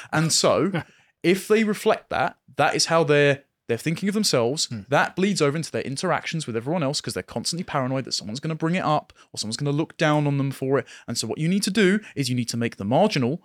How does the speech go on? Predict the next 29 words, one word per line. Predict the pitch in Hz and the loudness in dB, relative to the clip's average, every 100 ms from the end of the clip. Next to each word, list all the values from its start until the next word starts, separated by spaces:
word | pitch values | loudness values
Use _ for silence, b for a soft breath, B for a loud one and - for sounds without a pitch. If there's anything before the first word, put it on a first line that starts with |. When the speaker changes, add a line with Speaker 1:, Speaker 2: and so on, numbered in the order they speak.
| _ | _
Speaker 1:
mainstream | 87 110 175 226 - 110 107 139 | -4 0 0 0 -2 -4 -4 -6
to | - | -6
quiet | - 127 113 | 0 0 0
their | 113 | -2
screaming | - - 135 165 170 | -2 -2 -2 -2 -2
consciences | 196 202 180 147 113 | -4 -2 -2 -4 -6
at | 101 - | -8 -10
themselves. | 85 - 82 117 156 B B 131 | -8 -6 -4 -6 -6 B B -8
And | |
so | 131 | -4
they | 123 | -2
require | 120 - 131 117 | -4 0 2 2
constant | - 170 - - | 0 -2 -2 -4
affirmation | 131 - 139 156 - 87 156 | -4 0 2 2 0 -6 -8
and | 110 | -4
celebration | - 120 95 170 220 - 117 B - | -2 -2 -2 0 0 0 -4 B -10
so | - | -6
they | 131 | -2
don't | 127 127 - | -2 -2 -4
feel | 131 117 | -6 -6
as | 120 | -4
bad | - 123 107 107 | 0 2 2 -2
about | - - | -4 -4
what | - 131 | -4 -6
they | 110 | -8
really | 98 92 | -8 -8
want | 82 | -10
to | - | -12
do. | - | -14